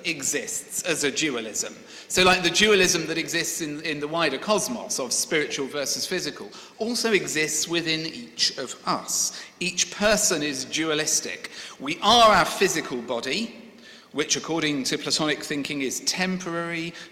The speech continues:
corrupting, and inadequate. And we are also our soul,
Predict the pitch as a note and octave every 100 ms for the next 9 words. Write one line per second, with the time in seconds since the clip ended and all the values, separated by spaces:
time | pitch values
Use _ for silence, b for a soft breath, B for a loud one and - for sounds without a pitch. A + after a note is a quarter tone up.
0 | - - B2+ A#2+ E3 - - E3 D#3 C#3+
1 | C#3 C#3 B2 A#2 B2 D3 - - - -
2 | - - - B B B F#3 G#3+ G3 G3+
3 | G#3+ F#3+ G3 A3 - F#3 F#3 F#3 - B3
4 | C3